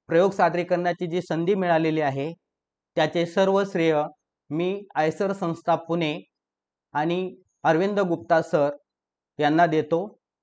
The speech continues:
कारण लॉकडाऊन काळात आयसरने घेतलेल्या अनेक कार्यशाळा पाहून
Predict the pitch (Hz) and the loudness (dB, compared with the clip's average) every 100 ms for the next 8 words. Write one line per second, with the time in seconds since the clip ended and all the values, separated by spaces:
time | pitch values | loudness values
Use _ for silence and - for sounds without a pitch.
0 | _ _ _ _ - 160 180 170 160 170 | _ _ _ _ 2 2 6 8 8 6
1 | 190 175 180 147 139 _ _ _ - 156 | 4 6 6 6 4 _ _ _ -2 0
2 | 165 202 190 202 180 170 190 185 190 190 | 2 0 0 0 0 0 0 2 2 2
3 | 190 - _ - 156 196 196 165 170 180 | 0 -8 _ -4 -2 0 2 2 4 2
4 | 180 175 175 170 151 160 135 | 2 4 4 2 2 0 -4